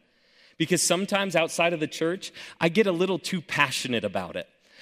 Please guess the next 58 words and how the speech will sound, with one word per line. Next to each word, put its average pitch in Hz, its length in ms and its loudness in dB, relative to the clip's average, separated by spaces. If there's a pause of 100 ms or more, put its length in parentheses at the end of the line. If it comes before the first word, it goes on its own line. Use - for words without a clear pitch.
(160)
I'll 165 120 2
be 208 140 0
talking 165 560 0
to 180 60 0
somebody 190 300 2
that 165 80 4
I've 127 120 -4
just 151 220 -2
met, 143 180 2
and 156 80 -4
I'm, 160 100 -2
like, - 240 -6
talking 147 380 -4
to 175 100 -4
'em 160 100 -2
and 131 80 -4
walking 135 300 0
through, 143 160 -2
and 139 100 -2
they're 139 80 2
like, 123 200 2
"Whoa, 127 260 2
okay, 110 520 -2
<laughs> - 600 -10
you're 110 160 -6
getting 135 260 0
into 135 160 0
parts 131 320 -2
of 110 80 -10
my 120 140 0
life 120 280 0
I 117 60 -2
didn't 120 240 -6
invite 127 440 -2
you 127 80 -4
into. 98 440 -8
This 104 220 -6
is 113 160 -10
weird." 101 420 -6 (440)
I 117 100 2
call 123 240 -2
it 156 100 -4
passionate, 131 480 -2
they 120 80 -2
call 120 240 -2
it - 80 -8
weird, 117 240 -4
and 113 100 -2
honestly, 110 360 -4
they're 110 140 -2
more 110 160 -2
right 107 220 -2
than 120 120 -4
I 101 140 -2
am 98 120 -4
in 98 80 -6
that. 92 260 -6
But 139 240 4